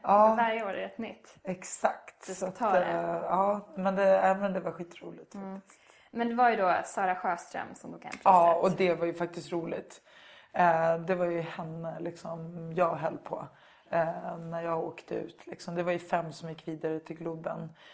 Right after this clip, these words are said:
Speaker 1: som det stod emellan. Och Sara Sjöström var ju den som verkligen var värd priset. Så att det är skitkul. Jag är ju gammal simmare, så att, eh,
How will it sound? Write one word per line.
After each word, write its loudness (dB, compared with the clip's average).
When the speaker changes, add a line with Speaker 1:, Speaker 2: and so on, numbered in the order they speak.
Speaker 1:
som -4
det 2
stod -6
emellan. -6
Och -6
Sara -2
Sjöström -4
var -8
ju -8
den -16
som -18
verkligen -16
var -10
värd -12
priset. -16
Så -12
att -16
det -8
är -8
skitkul. -12
Jag 0
är 2
ju 2
gammal 0
simmare, 0
så -4
att, -6
eh, 0